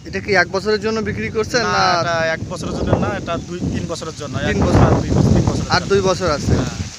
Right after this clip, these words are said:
Speaker 1: তো যারা তরুণ উদ্যোক্তা আছে, যারা যুবক আছে, তাদের উদ্দেশ্যে কিছু বলবেন?
Speaker 2: হ্যাঁ ভাই, বলেন, কি বলতে চাচ্ছেন?
Speaker 1: মানে তাদের উদ্দেশ্যে কিছু পরামর্শ, যারা বেকার আছে, ঘুরে বেড়ায় এমনিতে,
Speaker 2: আমার মতে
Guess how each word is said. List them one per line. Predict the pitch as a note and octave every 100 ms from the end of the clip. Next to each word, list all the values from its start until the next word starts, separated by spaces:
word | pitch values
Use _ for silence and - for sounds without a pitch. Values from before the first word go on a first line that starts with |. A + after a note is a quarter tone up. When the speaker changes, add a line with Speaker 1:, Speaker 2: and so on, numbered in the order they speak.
| - - - - -
Speaker 1:
তো | G#3
যারা | G#3+ A3 A#3
তরুণ | A#3 A#3 B3
উদ্যোক্তা | B3 G#3 A3+ - G#3
আছে, | G3 G3+
যারা | F#3 F#3+ F#3+
যুবক | E3+ G3+ G#3+
আছে, | F#3+ F3 F3
তাদের | F3+ F3+ F#3+
উদ্দেশ্যে | F#3 F#3+ - G3
কিছু | F#3 G3
বলবেন? | F3+ F3 G3+ G#3 - - - -
Speaker 2:
হ্যাঁ | F#3+
ভাই, | G3 G3 G3 E3+
বলেন, | F#3+ G3 -
কি |
বলতে | G3+ F3 -
চাচ্ছেন? | - - - -
Speaker 1:
মানে | - F3
তাদের | F#3 G3 A3+
উদ্দেশ্যে | G#3+ A3+ -
কিছু | A#3 G#3+
পরামর্শ, | G#3+ G#3 G#3 G3+ -
যারা | G3 F#3+
বেকার | F#3 F#3 F#3+ F#3
আছে, | F3 - F3+
ঘুরে | F3 F3
বেড়ায় | E3+ E3 D#3+
এমনিতে, | D#3+ D#3+ - - - -
Speaker 2:
আমার | - - A3
মতে | A3 G#3+ G#3+ G#3+